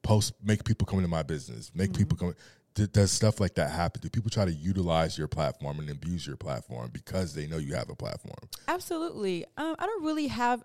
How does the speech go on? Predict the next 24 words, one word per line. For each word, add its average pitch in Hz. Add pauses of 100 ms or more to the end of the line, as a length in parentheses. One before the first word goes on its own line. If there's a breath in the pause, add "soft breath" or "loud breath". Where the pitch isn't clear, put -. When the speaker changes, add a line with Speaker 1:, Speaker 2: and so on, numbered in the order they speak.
Speaker 2:
that 180
problem. 208
I 190
think 220
that 185
when 190
it 175
comes 196
to -
certain 180
industries, 175
like 160
credit 185
repair, 170
for 170
an 160
example, 170
I 190
don't 208
post -
credit 170
repair 208
people. 285 (160 soft breath)
Speaker 1:
Why -